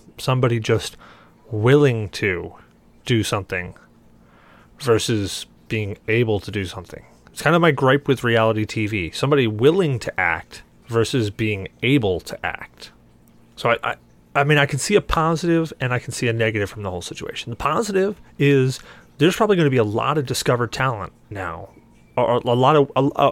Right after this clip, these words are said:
a venue for people to get discovered where they wouldn't have been discovered prior. Now, that's, that's good and bad because there's probably gonna be a lot of competition out there. So,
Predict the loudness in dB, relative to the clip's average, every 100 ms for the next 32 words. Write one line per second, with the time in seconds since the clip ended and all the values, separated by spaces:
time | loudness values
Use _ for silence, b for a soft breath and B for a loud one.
0 | 0 0 2 2 -2 -6 -8 -8 -6 -4
1 | -4 -4 -4 -2 -2 -2 -6 -4 -4 -4
2 | -10 -4 -2 0 0 0 2 2 0 -6
3 | -4 -6 -4 -2 -2 -2 -2 -2 -2 -6
4 | -14 -20 b b b b b b b b
5 | b b 2 2 2 -4 _ _ -20 -20
6 | _ _ 0 0 -4 -4 -2 0 4 4
7 | 4 2 2 2 0 -4 -12 _ _ -10
8 | -2 -2 -2 -6 -12 _ -20 _ _ _
9 | -2 0 0 -6 -4 -2 -2 -2 -2 -2
10 | -2 0 0 0 -2 -6 -4 -4 -2 -4
11 | -2 -2 -2 -2 -2 -2